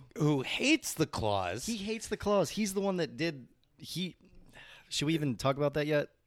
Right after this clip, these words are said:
Speaker 2: How we're forming an alliance
Speaker 1: We can
Speaker 2: against claw abuse, or should we hold on to that?
Speaker 1: Let's hold on to that
Speaker 2: Okay, yeah,
Speaker 1: because
Speaker 2: yeah,
Speaker 1: we
Speaker 2: yeah.
Speaker 1: need to get one more claw in us.
Speaker 2: Dude, when I see him, though, I get so pissed
Speaker 1: <laughs>
Speaker 2: because I think about that,
Speaker 1: Dude,
Speaker 2: bro.
Speaker 1: B R M. Blood red mad. Just blood red mad.
Speaker 2: If you could
Speaker 1: When
Speaker 2: see
Speaker 1: I
Speaker 2: my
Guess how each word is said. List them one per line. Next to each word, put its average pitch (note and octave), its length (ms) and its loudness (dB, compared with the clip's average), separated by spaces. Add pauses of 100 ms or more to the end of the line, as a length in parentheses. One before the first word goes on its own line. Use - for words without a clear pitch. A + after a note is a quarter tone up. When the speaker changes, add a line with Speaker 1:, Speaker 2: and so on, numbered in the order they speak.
(200)
Speaker 2:
How A2+ 120 0
we're A2 140 0
forming B2+ 320 2
an A#2+ 80 2
alliance A#2 720 0 (200)
Speaker 1:
We D#3+ 140 2
can F#3+ 180 0
Speaker 2:
against A#2+ 400 2
claw B2 320 4
abuse, C3+ 340 2
or B2 60 2
should A2+ 140 -2
we A2+ 60 2
hold G#2+ 200 4
on G#2 160 2
to G2+ 100 -6
that? F#2 200 -2
Speaker 1:
Let's G#3 200 8
hold A#3+ 200 6
on E3+ 180 4
to - 60 0
that - 80 4
Speaker 2:
Okay, F#2+ 100 2
yeah, F#2 60 2
Speaker 1:
because F#2 200 4
Speaker 2:
yeah, - 100 0
Speaker 1:
we - 80 -2
Speaker 2:
yeah. G#3+ 40 0
Speaker 1:
need G#3+ 200 0
to F#3 60 -2
get D3+ 220 0
one D#3 240 2
more C#3+ 140 2
claw C#3+ 380 0
in C3+ 200 -4
us. F#3 180 2
Speaker 2:
Dude, D#3 220 8
when C3+ 140 8
I C#3+ 80 10
see D#3 260 4
him, C3 220 2
though, G2+ 100 2
I G2+ 60 2
get A2 120 0
so A#2+ 160 2
pissed C3 540 2
Speaker 1:
<laughs> - 60 2
Speaker 2:
because A#2+ 240 4
I G#2+ 80 4
think C#3+ 180 0
about F#2 240 -2
that, F2+ 80 -2
Speaker 1:
Dude, F#3+ 140 6
Speaker 2:
bro. G2+ 160 0 (200)
Speaker 1:
B G3 140 4
R E3+ 180 8
M. F3+ 180 6 (600)
Blood F#3 220 6
red B2 200 4
mad. C3 340 -2 (680)
Just F3 220 2
blood D3+ 180 8
red B2 220 4
mad. A#2+ 260 -2
Speaker 2:
If G2+ 80 -8
you A2+ 60 0
could A#2 80 4
Speaker 1:
When F#3+ 80 10
Speaker 2:
see C#3+ 80 6
Speaker 1:
I - 20 4
Speaker 2:
my G2+ 120 4